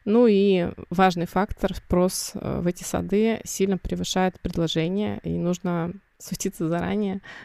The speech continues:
чтобы туда попасть. Действительно, э, если раньше люди все хотели попасть в логопедический сад, то, мне кажется, сейчас все хотят попасть в еврейский, м, и усиленно ищут такие возможности.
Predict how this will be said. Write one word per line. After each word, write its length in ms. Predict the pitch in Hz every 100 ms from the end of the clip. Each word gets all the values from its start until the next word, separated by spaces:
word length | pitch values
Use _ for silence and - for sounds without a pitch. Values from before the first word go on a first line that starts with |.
| -
чтобы 300 | - 170 -
туда 240 | 160 170
попасть. 600 | 190 175 143 - - - _ - - - - -
Действительно, 840 | 175 180 - 202 208 185 170 165 - - - _ - - -
э, 500 | 175 180 175 175 190 170
если 320 | 214 185 - 190
раньше 640 | 190 190 - - 170 180 -
люди 280 | 175 185 175
все 160 | -
хотели 300 | - 175 180
попасть 300 | 175 - 180 - -
в 60 | 175
логопедический 640 | 170 185 180 240 - -
сад, 220 | - 190
то, 80 | -
мне 140 | 165 175
кажется, 520 | 175 180 - - 170
сейчас 260 | - 185
все 120 | - 175
хотят 220 | - -
попасть 300 | - 175 -
в 20 |
еврейский, 580 | 170 170 208 - - 196 - - - - - -
м, 400 | 196 175 175 180 -
и 360 | - 175 185 185
усиленно 420 | - 175 185 170
ищут 340 | 175 180 - - _ _ _ 202
такие 260 | 180 - 180
возможности. 680 | 170 170 98 - 147 -